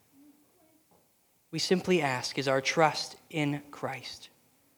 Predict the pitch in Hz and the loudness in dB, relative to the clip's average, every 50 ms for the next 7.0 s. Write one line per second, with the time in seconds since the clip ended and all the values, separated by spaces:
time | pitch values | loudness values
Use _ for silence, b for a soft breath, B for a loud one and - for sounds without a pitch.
0 | _ _ _ _ _ _ _ _ - 175 165 165 165 160 156 156 151 151 151 151 | _ _ _ _ _ _ _ _ 4 6 8 8 8 6 4 4 4 4 4 4
1 | 151 165 160 - - - 180 151 131 123 120 123 131 - - - _ _ _ _ | 4 2 2 0 -2 -4 -4 -2 -2 -4 -6 -8 -10 -14 -18 -20 _ _ _ _
2 | _ _ _ _ _ _ _ _ _ _ _ _ _ _ _ _ _ _ _ - | _ _ _ _ _ _ _ _ _ _ _ _ _ _ _ _ _ _ _ -4
3 | 170 170 - - 190 185 180 180 180 175 180 - - - - - - _ _ _ | -4 0 8 10 12 12 12 12 8 6 2 0 -6 -14 -20 -20 -20 _ _ _
4 | - 156 143 147 160 156 - - 214 214 214 233 196 185 180 165 160 156 160 156 | -6 -6 -2 -2 -2 -2 4 4 4 8 8 8 8 10 10 8 8 6 4 4
5 | 151 160 165 170 170 165 - - 165 147 156 147 - - 185 185 180 185 - - | 4 4 4 4 4 4 2 0 -2 -2 0 0 4 6 6 6 6 4 0 0
6 | 160 156 147 147 143 143 147 151 147 147 139 127 120 117 117 - - - - - | 2 2 4 4 4 4 2 2 2 2 0 0 -2 -6 -8 -14 -20 -20 -20 -20